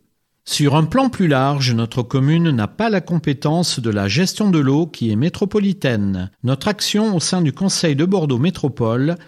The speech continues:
a été de récupérer la gestion directe de l'eau depuis deux mille vingt-trois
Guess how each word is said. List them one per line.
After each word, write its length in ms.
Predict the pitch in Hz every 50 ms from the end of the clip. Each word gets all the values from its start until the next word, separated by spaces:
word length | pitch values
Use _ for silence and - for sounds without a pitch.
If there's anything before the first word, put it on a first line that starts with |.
| - _
a 140 | - 113 120
été 240 | 120 - - 214 202
de 80 | 160
récupérer 580 | 123 113 143 143 - 180 151 - 135 127 165 196
la 140 | 185 139 117
gestion 420 | 107 131 127 - - - 110 101
directe 460 | 98 95 135 190 190 202 190 196 -
de 120 | 147 127 131
l'eau 220 | 123 131 151 190
depuis 340 | 170 143 113 - - 175 190
deux 160 | 156 135 143
mille 200 | 170 202 190 165
vingt-trois 640 | 190 190 185 - 180 160 - - 117 107 95 90 -